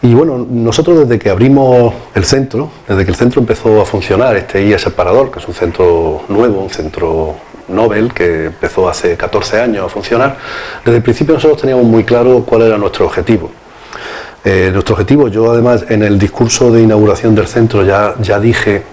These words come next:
marqué claramente ese objetivo, y era que todo, toda la población del Parador debería salir de este centro con el título de, de graduado en eso, ¿no? Sería nuestro, nuestro objetivo. El primer equipo que funcionó,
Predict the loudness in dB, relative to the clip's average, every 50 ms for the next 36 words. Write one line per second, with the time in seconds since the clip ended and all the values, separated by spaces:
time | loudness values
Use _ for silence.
0 | -20 -20 -20 -20 -20 -20 -20 -20 -20 -20 -20 -20 -20 -4 -2 0 0 0 0 0
1 | -2 0 2 0 0 0 0 0 -2 -2 -2 -2 -2 -4 0 2 2 4 4 4
2 | 4 2 2 0 -2 -4 0 0 2 4 4 4 4 4 4 2 -2 -6 -14 -20
3 | -12 -2 0 2 2 2 2 0 0 0 2 2 0 -2 -2 0 0 2 2 2
4 | 2 0 0 -2 -2 -2 0 2 2 2 2 0 -2 -8 -16 -16 -14 -14 -14 -14
5 | -16 -16 -18 -6 -2 0 2 2 2 2 2 4 4 4 4 4 4 4 2 2
6 | 2 0 0 0 0 0 0 2 2 4 4 4 2 0 -2 -4 -4 -2 0 0
7 | 2 2 0 0 0 0 0 -2 -2 -2 0 0 2 2 2 2 2 2 2 2
8 | 2 2 0 -2 -4 -6 -10 -14 -18 -20 -8 -4 -2 -2 -2 -2 -2 0 0 0
9 | 0 -2 -4 -6 -8 -8 -8 -8 -6 -6 -6 -6 -6 -8 -12 -14 -10 -8 -4 -2
10 | 0 0 0 0 0 0 2 2 4 4 2 0 -2 -4 -2 -4 -2 -2 -2 -2
11 | -2 -4 -4 -6 -14 -20 -20 -20 -20 -20 -20 -18 -18 -18 -18 -18 -18 -18 -18 -20
12 | -20 -20 -20 -20 -20 -20 -20 -20 -20 -20 -20 -20 -18 -12 -8 -6 -4 0 2 2
13 | 2 2 2 2 2 4 4 2 2 2 0 0 0 -2 -2 -4 -6 -4 -2 0
14 | 2 2 4 4 2 2 0